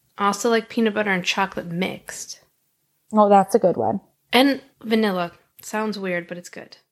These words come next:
Speaker 2: I don't know that I've ever had vanilla fudge. I will tell you that Heather C. May on TikTok, she had mermaid fudge this year, and it was beautiful, and I don't know what the flavor is, but, like, by golly, I want some next year.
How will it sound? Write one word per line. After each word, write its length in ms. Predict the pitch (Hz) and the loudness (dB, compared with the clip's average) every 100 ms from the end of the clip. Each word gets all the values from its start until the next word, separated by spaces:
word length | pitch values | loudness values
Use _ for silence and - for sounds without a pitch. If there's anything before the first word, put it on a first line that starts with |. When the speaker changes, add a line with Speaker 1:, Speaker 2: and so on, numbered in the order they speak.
| _ | _
Speaker 2:
I 120 | 202 | -6
don't 120 | 233 320 | -4 -6
know 100 | 370 | -4
that 100 | 381 | -2
I've 100 | 349 | 0
ever 180 | 349 311 | -2 -2
had 220 | 311 320 | -4 -4
vanilla 280 | 277 233 214 | -4 -4 0
fudge. 200 | 202 185 | -2 0
I 80 | 208 | 2
will 160 | 214 262 | 4 4
tell 220 | 277 285 | 6 4
you 320 | 262 190 185 - _ _ _ _ | 4 0 -2 -8 _ _ _ _
that 140 | 226 220 | 2 4
Heather 280 | 233 226 233 | 4 4 2
C. 200 | 269 254 | 2 4
May 320 | 277 233 220 _ 214 | 4 4 0 _ -6
on 140 | 226 | -2
TikTok, 520 | 254 247 240 202 - _ _ _ - | 0 0 0 0 -2 _ _ _ -18
she 220 | - 254 | -2 2
had 300 | 277 294 233 | 6 6 4
mermaid 480 | 190 190 226 269 294 | 0 -2 0 0 0
fudge 300 | - 320 302 | 2 2 0
this 280 | - 339 - | -2 -4 -2
year, 260 | 339 339 320 | 4 4 4
and 180 | 220 220 | 2 2
it 160 | 220 214 | -2 0
was 220 | 220 202 | -2 -2
beautiful, 880 | 202 196 196 240 262 339 359 370 - | -4 0 2 2 4 6 8 6 6
and 160 | 233 | 4
I 100 | 220 | 2
don't 220 | 220 214 | 2 2
know 80 | 226 | 2
what 200 | 233 220 | 2 2
the 60 | 214 | -2
flavor 640 | - 190 190 226 247 254 | -4 -2 0 2 4 4
is, 140 | 262 - | 2 0
but, 200 | 220 196 | -2 2
like, 340 | 202 190 - | 2 2 0
by 160 | 220 220 | 2 4
golly, 320 | 208 202 185 | 6 6 6
I 120 | 180 | 2
want 280 | 165 - - | 2 -6 -10
some 160 | 190 180 | -10 -10
next 320 | - - - | -16 -18 -14
year. 240 | 131 - | -14 -14